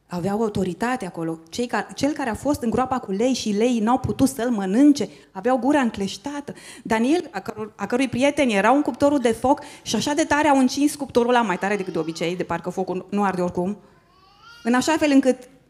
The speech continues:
gărzile care au, i-au dus pe prietenii lui Daniel să-i bage în cuptor, au murit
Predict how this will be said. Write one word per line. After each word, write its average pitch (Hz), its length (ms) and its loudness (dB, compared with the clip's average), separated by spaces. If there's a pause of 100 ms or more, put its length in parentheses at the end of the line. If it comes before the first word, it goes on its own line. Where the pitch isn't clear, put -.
(160)
gărzile 247 640 4
care 226 220 4
au, 214 160 2
i-au 220 200 2
dus 214 200 2
pe 262 120 0
prietenii 262 420 -2
lui 214 100 -6
Daniel 226 360 0
să-i 226 140 -2
bage 269 200 2
în 262 60 2
cuptor, 226 300 -2
au 277 140 4
murit 330 400 2